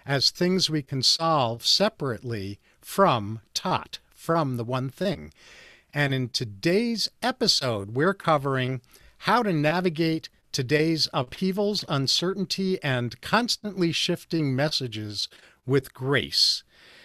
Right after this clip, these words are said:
You know, the state of the world right now is that systems are crumbling and what we've known to be solid isn't solid anymore,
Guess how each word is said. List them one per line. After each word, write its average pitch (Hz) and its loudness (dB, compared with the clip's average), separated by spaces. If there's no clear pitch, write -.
You 151 0
know, 147 4
the 135 0
state 180 4
of 156 2
the 143 0
world 175 4
right 165 2
now 156 2
is 131 2
that 131 -2
systems 139 2
are 139 -2
crumbling 175 0
and 131 -2
what 139 0
we've 135 -4
known 160 2
to 143 -4
be 123 -6
solid 160 2
isn't 135 -2
solid 156 0
anymore, 160 2